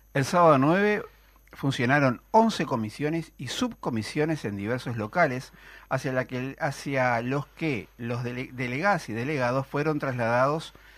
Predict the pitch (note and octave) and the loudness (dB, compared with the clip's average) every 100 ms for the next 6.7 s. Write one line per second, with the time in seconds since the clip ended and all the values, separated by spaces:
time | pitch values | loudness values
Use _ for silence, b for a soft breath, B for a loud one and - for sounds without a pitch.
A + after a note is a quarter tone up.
0 | B - A#2 A#2 G#2+ D3 D#3 - D3+ D3+ | B -8 -4 -2 -2 -2 -4 -2 -4 -2
1 | D3+ B2 A#2+ B2+ C#3 C3 A#2 G2 C3+ C3 | -4 -4 -4 -4 -4 -4 -6 -6 -8 -6
2 | C#3 - A2+ G#2 G#2 G#2 C#3+ - E3 D3+ | -8 -6 -4 -4 -6 -8 -10 -4 -2 -4
3 | B B - C3 C3 C3 B2 C3 D3+ D#3+ | B B -6 -4 -2 -4 -4 -2 0 0
4 | D#3 A2+ G2+ G#2 A#2 C#3+ D#3+ C3 C3+ - | 0 -2 -4 -2 -2 -2 -2 -2 -4 -8
5 | - B2+ B2+ A#2+ C#3 E3 - _ _ - | -10 -8 -6 -4 -2 -4 -6 _ _ -10
6 | A#2 G#2+ A2+ D#3 C3 G#2+ B2+ | -8 -4 0 0 0 0 -4